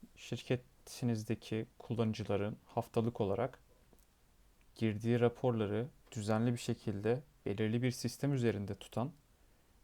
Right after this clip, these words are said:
ve sonrasında admin ya da, e, yeni yönetici rolündeki kişinin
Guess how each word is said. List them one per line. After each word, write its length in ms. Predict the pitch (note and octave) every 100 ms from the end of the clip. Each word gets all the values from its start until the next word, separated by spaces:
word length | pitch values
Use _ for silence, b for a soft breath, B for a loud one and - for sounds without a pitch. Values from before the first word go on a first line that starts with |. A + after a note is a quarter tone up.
| -
ve 80 | A#2
sonrasında 880 | - B2 A#2+ - A#2 G#2+ B2 B2 - _ _ - -
admin 520 | G#2 - A#2 A#2+ A2+ - _ _ -
ya 160 | G#2+
da, 280 | G#2+ G#2 - - b b b - - -
e, 220 | F#2+ F#2+ -
yeni 300 | G#2+ G#2+ G2+
yönetici 720 | A2 A2+ A#2 A2+ A#2 B2 -
rolündeki 500 | G#2+ G2+ G2 G#2 -
kişinin 540 | - - B2 A#2 D3+